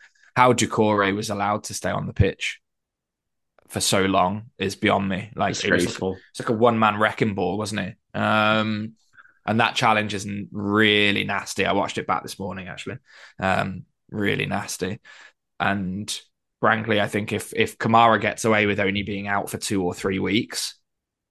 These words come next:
Speaker 1: um, we'd have to, um,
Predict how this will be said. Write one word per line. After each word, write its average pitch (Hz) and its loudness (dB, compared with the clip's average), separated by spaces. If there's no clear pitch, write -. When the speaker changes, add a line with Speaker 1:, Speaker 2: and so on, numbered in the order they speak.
Speaker 1:
um, 98 0
we'd 98 -6
have 104 -4
to, 98 -2
um, 101 -2